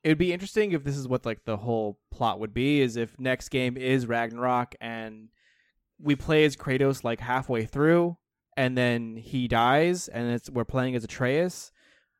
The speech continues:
Or, like, b-, let's say Kratos dies at, like, the very end, and then, like, we play as Atreus for, like, a little bit, and then the game ends, and then the third game would be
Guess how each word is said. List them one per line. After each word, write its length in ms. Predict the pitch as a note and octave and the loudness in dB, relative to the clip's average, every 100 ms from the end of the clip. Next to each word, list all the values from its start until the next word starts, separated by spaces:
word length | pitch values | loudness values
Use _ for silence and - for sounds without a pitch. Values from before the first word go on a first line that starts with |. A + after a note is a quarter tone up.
| _ - | _ 4
Or, 100 | D3+ | 6
like, 160 | C#3 C#3+ C#3+ | 6 4 -6
b-, 100 | C#3+ - | -6 -2
let's 220 | E3+ E3 - | 2 2 4
say 180 | D#3 | 4
Kratos 380 | C#3 E3+ D3+ C#3 | 4 6 6 6
dies 220 | C#3 C3 | 4 2
at, 40 | B2 | 0
like, 80 | - | -4
the 60 | |
very 400 | A#2 B2 C3 B2 | -4 2 4 2
end, 300 | A2+ A#2+ A2+ | 0 -4 -4
and 200 | G#2+ B2 | -6 -2
then, 220 | C3+ C3 A#2+ | 2 2 2
like, 180 | - | -2
we 80 | A#2+ | -4
play 200 | A2 B2+ | -4 -2
as 60 | A2+ | -2
Atreus 420 | - A2+ A2 - | -4 -4 -4 -6
for, 180 | - B2 | -6 -4
like, 160 | A2 | -4
a 60 | G#2+ | -6
little 380 | G#2+ A#2 B2 B2 | -4 0 2 2
bit, 200 | C#3 A#2+ | 2 0
and 100 | A2+ | -2
then 80 | A2 | -6
the 80 | |
game 280 | G#2+ A2+ G#2 | -4 -6 -6
ends, 340 | G#2 A#2 C#3 C#3 | -4 -4 -6 -10
and 240 | B2 B2 | -10 -6
then 120 | A#2 | -4
the 100 | A2 | -4
third 440 | G2+ D#3 D3+ D3 B2+ | -2 2 4 4 0
game 300 | A2+ G#2+ G#2+ | -4 -4 -6
would 140 | G#2+ | -6
be 400 | A2 G#2+ G#2 | -6 -6 -6